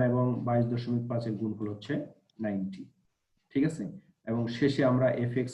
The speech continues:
এটা পাইলাম, এই পুরা ঘরটাই হচ্ছে এফ এক্স এর। এবং এটা আমাদের সূত্রতে যেহেতু, আহ, চাচ্ছে, আহ, summation এফ এক্স, মানে summation এফ এক্স মানে হচ্ছে এফ এক্স টার পুরোটা গুণফল, ঠিক আছে? যেমন আম-, আমরা এখানে যতজন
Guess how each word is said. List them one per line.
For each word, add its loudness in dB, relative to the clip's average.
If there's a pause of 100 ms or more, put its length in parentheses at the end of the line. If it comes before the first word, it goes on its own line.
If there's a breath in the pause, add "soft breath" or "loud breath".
এটা -4
পাইলাম, -2 (120)
এই 2
পুরা 0
ঘরটাই 0
হচ্ছে 2 (160)
এফ 0 (100)
এক্স -8 (100)
এর। -14 (760)
এবং -2 (160)
এটা 2 (100)
আমাদের 4 (100)
সূত্রতে -2 (100)
যেহেতু, 2 (680 loud breath)
আহ, -2 (120)
চাচ্ছে, 2 (340)
আহ, -4 (100)
summation 0 (100)
এফ -2
এক্স, -8 (160)
মানে -8
summation 0
এফ -4
এক্স -6
মানে 0
হচ্ছে 0 (120)
এফ -6
এক্স -6
টার -2
পুরোটা -2 (100)
গুণফল, 2 (680)
ঠিক 2
আছে? -4 (640 soft breath)
যেমন 4
আম-, 2
আমরা 4
এখানে 0 (100)
যতজন 2